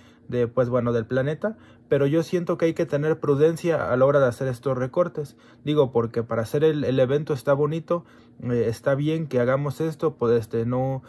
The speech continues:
eh, tan solo con desconectar el internet cuando no lo estamos ocupando, ya son, este, acciones que, que vaya, son buenas y no ocupamos hacer la Hora del Planeta,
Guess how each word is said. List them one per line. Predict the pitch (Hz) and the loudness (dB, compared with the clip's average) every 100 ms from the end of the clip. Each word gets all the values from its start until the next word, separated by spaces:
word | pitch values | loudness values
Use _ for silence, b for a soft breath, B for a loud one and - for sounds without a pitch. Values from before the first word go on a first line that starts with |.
| B B | B B
eh, | 135 135 127 | 0 2 2
tan | 135 | 0
solo | 160 180 | 2 0
con | 151 131 | 2 0
desconectar | 120 - 123 117 156 | -2 -2 -2 0 0
el | 160 | 0
internet | 143 131 143 143 | 0 -2 -4 -2
cuando | 135 123 | -2 0
no | 139 | -2
lo | |
estamos | 143 151 143 131 | -2 -4 -4 -6
ocupando, | 131 120 143 170 214 B B B | -6 -2 -2 -2 -6 B B B
ya | 143 | 0
son, | 143 160 | 0 -2
este, | 151 - 123 | -4 -2 -2
acciones | 117 139 143 139 | -2 -6 -6 -6
que, | - 113 104 - | -6 -6 -6 -4
que | 120 | -4
vaya, | 151 185 | -2 -2
son | 147 165 | -2 -2
buenas | 175 196 160 | 0 0 -2
y | 135 | -4
no | 147 | -4
ocupamos | 139 151 147 139 | 0 0 2 -2
hacer | 139 | -2
la | 131 | 0
Hora | 139 | 2
del | 135 123 | 2 2
Planeta, | 135 170 165 | -2 -2 -6